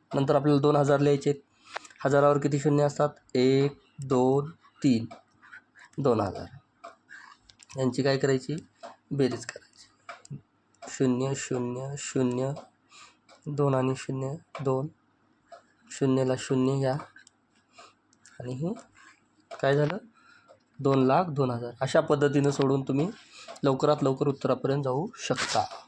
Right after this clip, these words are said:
हे झालं पहिलं गणित आपण अतिशय स्पष्टीकरणासह प्रत्येक पर्यायाच्या विश्लेषणासह पाहत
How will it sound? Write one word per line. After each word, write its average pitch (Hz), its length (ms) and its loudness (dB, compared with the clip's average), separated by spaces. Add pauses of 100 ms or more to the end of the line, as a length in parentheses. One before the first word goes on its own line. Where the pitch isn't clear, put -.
(960)
हे 139 80 4
झालं 131 320 4 (440)
पहिलं 143 340 4
गणित 139 260 2
आपण 135 220 0
अतिशय 139 420 -2
स्पष्टीकरणासह 151 880 0
प्रत्येक - 580 -4
पर्यायाच्या 147 440 2
विश्लेषणासह 170 800 2
पाहत 151 220 0